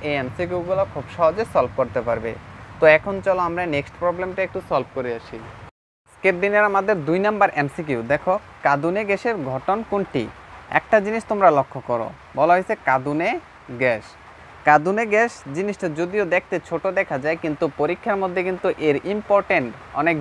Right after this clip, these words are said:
বিশাল। তো এখানে কাঁদুনে গ্যাস, তো আমি একটা জিনিস লিখি, দেখো এটাকে কি কি নামে ডাকা হয়। কাঁদুনে গ্যাসকে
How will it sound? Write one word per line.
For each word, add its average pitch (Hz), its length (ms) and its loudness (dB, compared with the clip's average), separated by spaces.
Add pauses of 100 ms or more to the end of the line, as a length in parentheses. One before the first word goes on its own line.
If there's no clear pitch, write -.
বিশাল। 139 320 0 (800)
তো 165 80 6 (180)
এখানে 180 240 -2 (120)
কাঁদুনে 156 420 0
গ্যাস, 120 180 2 (500)
তো 160 80 2
আমি 151 240 2
একটা 180 280 0
জিনিস 185 200 -4 (100)
লিখি, 185 220 0 (140)
দেখো 175 260 6
এটাকে 160 340 2 (120)
কি 156 100 0 (100)
কি 185 80 0 (100)
নামে 170 180 0
ডাকা 147 280 2
হয়। 127 220 -4 (540)
কাঁদুনে 151 440 2
গ্যাসকে 185 320 -2